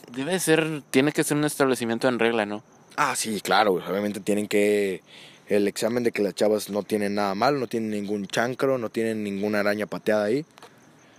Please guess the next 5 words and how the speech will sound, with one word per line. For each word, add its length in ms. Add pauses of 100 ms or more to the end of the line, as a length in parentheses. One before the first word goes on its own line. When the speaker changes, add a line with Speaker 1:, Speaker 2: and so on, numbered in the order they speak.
(240)
Speaker 2:
este 840
Speaker 1:
¿No 140
tienen 160
silífilis? 680 (160)
Speaker 2:
Silífilis. 460